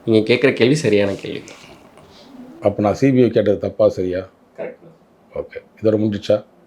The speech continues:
Speaker 1: இதற்கு பின்னணியில வேற யாரு இருப்பாங்க, யார் உண்மையான குற்றவாளி
Speaker 2: நான்
Speaker 1: நீங்க
Speaker 2: இப்ப அது
Speaker 1: நினைக்கிறீங்க?
Speaker 2: விளக்கம் சொல்ல விரும்பல.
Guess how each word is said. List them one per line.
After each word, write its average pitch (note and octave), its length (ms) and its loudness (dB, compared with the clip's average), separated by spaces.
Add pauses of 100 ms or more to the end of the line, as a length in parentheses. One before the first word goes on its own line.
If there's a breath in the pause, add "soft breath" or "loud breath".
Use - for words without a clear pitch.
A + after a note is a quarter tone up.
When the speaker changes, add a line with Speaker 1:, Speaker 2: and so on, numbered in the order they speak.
(440 soft breath)
Speaker 1:
இதற்கு C#3+ 380 4
பின்னணியில G3+ 420 6
வேற C3+ 180 6
யாரு D#3 360 4
இருப்பாங்க, C#3 420 2
யார் C#3 280 2
உண்மையான B2 400 -2
குற்றவாளி A2 420 -2
Speaker 2:
நான் B2+ 240 2
Speaker 1:
நீங்க C3+ 140 0
Speaker 2:
இப்ப B2+ 140 0
அது A2+ 80 0
Speaker 1:
நினைக்கிறீங்க? A2+ 40 -2
Speaker 2:
விளக்கம் A#2 240 0
சொல்ல G2 200 -12
விரும்பல. D#2+ 400 -16